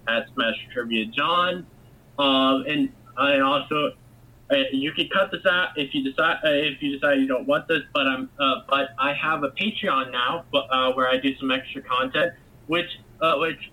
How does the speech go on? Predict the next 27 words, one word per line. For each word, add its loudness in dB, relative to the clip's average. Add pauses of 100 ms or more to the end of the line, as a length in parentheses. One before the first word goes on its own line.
one 0
of 0
the -10
things 0
I 6
do 2
on 2
there 2
is -4
something 0
I 0
think -8
your 0
audience -2
might, -2 (120)
uh, 2 (100)
might 0
be 0
interested -4 (100)
in. -8 (340)
Uh, 0
and, 2 (300)
um, 2 (1040)
I 0
doing, -2
uh, 0
I 0